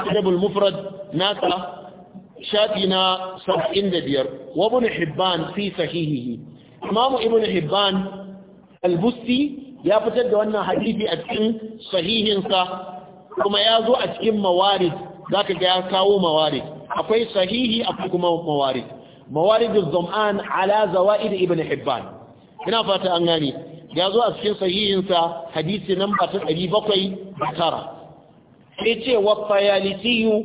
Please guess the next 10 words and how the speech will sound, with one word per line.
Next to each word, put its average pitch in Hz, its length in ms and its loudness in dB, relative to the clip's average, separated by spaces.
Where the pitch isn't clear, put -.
Imamu 247 360 4
Abu 185 200 0
Dawud 196 420 4
a 196 280 -4
Tayalisi 208 720 2
a - 40 4
cikin 220 240 -2
musnadinsa, 220 1160 0
mujalladin 185 560 0
farko, 226 720 2